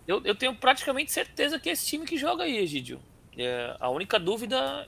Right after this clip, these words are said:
é que eu acho que se o Veiga testar negativo, ele vai pro jogo. Acho que o Abel bota, nem que seja pra tirar com dez, quinze do segundo tempo.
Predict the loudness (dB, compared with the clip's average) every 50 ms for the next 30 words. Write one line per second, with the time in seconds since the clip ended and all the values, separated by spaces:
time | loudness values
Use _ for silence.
0 | -12 -12 -12 -6 -2 4 6 6 6 6 4 -2 -4 -2 -2 -2 4 4 4 4
1 | 4 2 0 0 -4 -4 0 0 0 0 2 0 0 0 0 -4 -6 -6 -6 -6
2 | -6 -4 -2 -2 -2 -2 -2 -2 0 2 2 2 0 -2 -8 -18 -20 -20 -20 -20
3 | -20 -20 -20 -20 -20 -20 -20 -20 -20 -20 -20 -20 -20 -20 -20 -20 -20 -20 -20 -20
4 | -20 -20 -20 -20 -20 -20 -20 -20 -20 -20 -20 -18 -18 -8 0 2 2 4 6 6
5 | 4 6 6 4 4 4 4 2 0 0 0 0 2 4 4 4 2 2 -4 -8
6 | -16 -20 -20 -20 -20 -20 -20 -20 -20 -20 -20 -20 -20 -20 -20 -20 -20 -12 -8 -8
7 | -8 -8 -8 -10 -4 -2 0 0 2 2 4 6 6 4 4 -2 -8 -4 2 4
8 | 4 6 6 4 2 0 -2 -6 -6 -4 -4 -4 -4 -6 -6 -4 -4 -4 -4 -4
9 | -8 -8 -8 -8 -6 -4 -4 -4 -4 -4 -4 -6 -8 -8